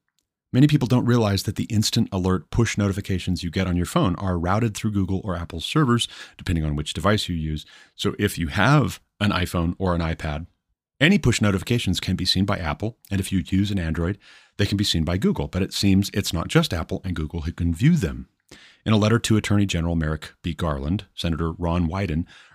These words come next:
urged the Department of Justice to, quote, "permit Apple and Google to inform their customers and the general public about demands for smartphone app notification records," end quote. Now, we'll just stop right there. You can read the full article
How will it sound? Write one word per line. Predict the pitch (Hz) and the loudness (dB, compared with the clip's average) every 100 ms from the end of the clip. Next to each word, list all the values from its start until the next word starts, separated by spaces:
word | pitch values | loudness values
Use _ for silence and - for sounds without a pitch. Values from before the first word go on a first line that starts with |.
| - | 4
urged | 120 139 - - | 4 4 0 -4
the | 113 | -2
Department | 110 - 101 92 | 0 0 0 0
of | 85 | 0
Justice | 175 - 87 78 | 0 0 -2 -4
to, | - 107 101 _ | 0 2 0 _
quote, | - 123 123 - | 2 4 4 0
"permit | - 110 - - | 4 4 4 0
Apple | 113 - 117 | -2 -2 0
and | 101 | 0
Google | 98 98 98 | 2 0 0
to | - | 0
inform | 87 82 120 143 | 0 0 2 4
their | 175 | 2
customers | - 76 - 78 76 | 0 -4 -2 -4 -4
and | 82 | -4
the | 80 | -4
general | 90 80 78 | -2 -2 -2
public | - 80 78 - | -2 -4 -6 -6
about | 92 80 | -8 -4
demands | 87 82 87 107 - - - - _ _ | -2 0 2 2 0 -12 -20 -20 _ _
for | - | -2
smartphone | 98 - 117 - 101 104 | -2 0 0 2 0 0
app | - 90 - | -2 -2 0
notification | 92 90 - 78 85 | -2 -2 -4 -4 -2
records," | 85 120 78 76 - | 0 0 -2 -8 -8
end | 80 | -10
quote. | - - - - _ _ _ _ _ _ _ _ _ | -10 -16 -16 -20 _ _ _ _ _ _ _ _ _
Now, | 123 | 4
we'll | 123 | 6
just | 135 - - | 4 2 2
stop | - 127 - | 4 4 6
right | 117 | 4
there. | 104 139 | 6 6
You | 87 | 4
can | 92 101 | 2 2
read | 104 | 2
the | 98 | 0
full | 107 | 0
article | 95 101 117 131 | 0 0 0 0